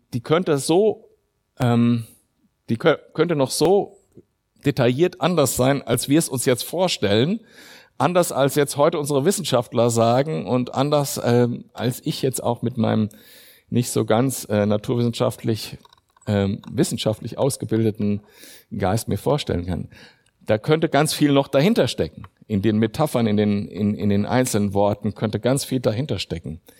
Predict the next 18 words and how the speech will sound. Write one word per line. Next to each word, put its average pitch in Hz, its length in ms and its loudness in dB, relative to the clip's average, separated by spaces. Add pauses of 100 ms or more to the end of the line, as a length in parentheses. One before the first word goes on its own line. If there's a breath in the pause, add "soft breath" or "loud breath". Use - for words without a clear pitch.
(280 loud breath)
Aber, 104 460 0 (1000)
und 113 180 0
das 120 180 2 (120)
glaube 156 240 4
ich 160 100 -2
auch, 127 100 -2
dass 127 200 -2
Wissenschaft 151 460 -2
da 123 80 0
ganz 156 280 0
viel 165 200 0
herausfinden 127 680 0
kann, 127 240 -2
was - 200 0
da 143 200 -2
wirklich 156 360 -2
war. - 360 -2 (1080 soft breath)
Aber 131 460 2